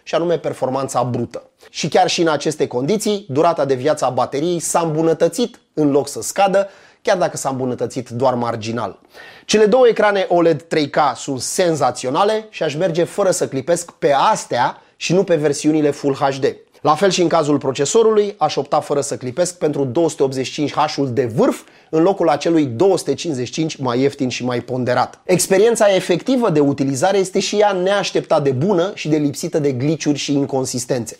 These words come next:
Ai, practic, un workstation într-un pachet redus pe care poți să-l carci după tine oriunde,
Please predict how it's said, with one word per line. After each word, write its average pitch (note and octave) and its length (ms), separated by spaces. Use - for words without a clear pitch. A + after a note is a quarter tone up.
Ai, G#3 200
practic, G#3+ 520
un E3+ 340
workstation A3 880
într-un F#3 300
pachet C#3+ 360
redus C#3 640
pe - 80
care E3 180
poți E3+ 180
să-l C3 120
carci C3+ 200
după A#2+ 200
tine C#3 320
oriunde, G3+ 540